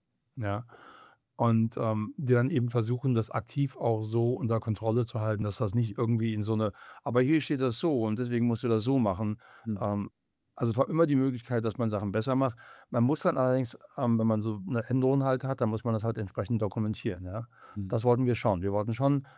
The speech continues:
Speaker 1: wissen, was wir am Ende bekommen, weil wir, das ist eine, das ist eine Firma, die macht Raketen für Human Space Flight.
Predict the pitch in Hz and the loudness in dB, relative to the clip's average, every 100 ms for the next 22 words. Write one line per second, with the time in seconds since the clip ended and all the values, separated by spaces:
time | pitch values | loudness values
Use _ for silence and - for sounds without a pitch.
0 | - 131 135 147 123 113 117 117 120 117 | -8 -2 0 2 0 0 0 0 0 -2
1 | 117 - 98 95 101 110 - 123 135 - | -4 -2 -2 -2 -4 -4 -4 -6 -6 -4
2 | 151 143 143 - - _ - 120 170 139 | 4 4 4 -4 -20 _ -8 -4 -4 -2
3 | 156 151 135 127 120 127 113 120 120 123 | -2 0 2 2 0 -2 -4 -2 -2 -4
4 | - 117 113 113 110 120 107 - 104 131 | 0 0 2 2 2 -4 -8 -4 -4 -4